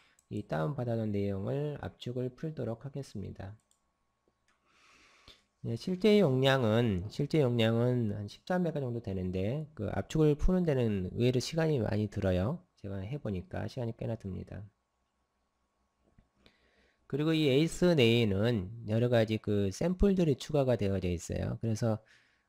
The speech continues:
어, 샘플 수가 한 육백팔십 개 정도 샘플이 들어가 있어요. 제가 확인을 해보니까요. 그 샘플 내에는 뭐 웹서버도 일부가 들어가 있고요.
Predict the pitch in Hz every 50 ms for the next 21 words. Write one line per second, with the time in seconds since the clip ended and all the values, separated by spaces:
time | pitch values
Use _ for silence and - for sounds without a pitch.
0 | _ - 104 95 92 90 90 - 160 175 190 180 - - 190 190 185 180 175 175
1 | 170 170 165 165 160 160 160 156 156 156 156 - - 165 151 156 147 143 143 143
2 | 131 120 143 143 135 127 113 107 98 92 90 85 82 78 69 78 90 104 123 123
3 | - - 160 156 160 - - 190 185 - 214 - 208 202 165 131 113 110 107 98
4 | - 120 117 - - 110 101 95 - 95 98 92 90 85 80 - - - 82 82
5 | 80 90 95 - - 98 92 92 92 117 120 120 117 113 107 107 107 - 95 90
6 | 85 82 - - 82 82 87 98 123 156 147 - _ _ _ _ - 110 107 107
7 | 104 101 101 - 156 160 156 - 160 147 139 123 117 113 113 117 127 135 139 143
8 | 147 156 156 - - - - - _ _ _ _ _ - 101 101 101 113 120 -
9 | - 170 160 160 156 - 135 110 104 101 98 110 110 107 104 - 104 101 101 98
10 | 92 87 87 - - 90 90 98 110 151 170